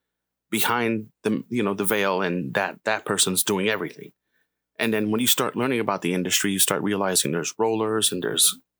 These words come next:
plants and there's farms and, you know, from marketing to this to that. It sounds like to me, and we've met people like the gentleman that you speak of that we met at an event recently.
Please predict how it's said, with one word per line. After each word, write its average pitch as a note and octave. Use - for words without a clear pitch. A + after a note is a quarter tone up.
plants A#2
and -
there's -
farms A2
and, E2
you A2
know, F#2
from F2+
marketing A#2
to -
this B2
to -
that. A2+
It -
sounds F3+
like -
to -
me, A2+
and G#2+
we've G#2+
met B2
people G#2
like G2
the G#2
gentleman G2
that F#2+
you F#2
speak -
of A2
that F2+
we F2+
met F#2
at F2
an F2+
event F2+
recently. F#2